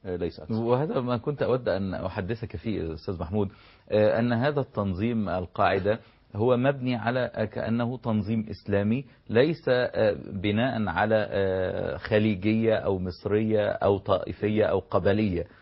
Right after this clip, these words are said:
Speaker 2: فهو تنظيم إسلامي. فكون أن يكون بن لادن، آه، يكون الظواهري رئيساً له،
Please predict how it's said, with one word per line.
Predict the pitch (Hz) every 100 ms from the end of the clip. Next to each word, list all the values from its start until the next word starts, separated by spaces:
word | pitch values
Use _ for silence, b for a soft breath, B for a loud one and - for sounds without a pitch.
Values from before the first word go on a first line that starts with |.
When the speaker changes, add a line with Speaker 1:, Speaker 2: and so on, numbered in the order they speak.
| b
Speaker 2:
فهو | - 98 123
تنظيم | 123 117 113 143
إسلامي. | 110 - 113 92
فكون | 90 107 101 - 139 123
أن | 110
يكون | 104 98 123
بن | 107 101
لادن، | 107 117 98 -
آه، | 104 98
يكون | 90 127 113
الظواهري | 104 104 110 101 101
رئيساً | 95 82 -
له، | 92 101 101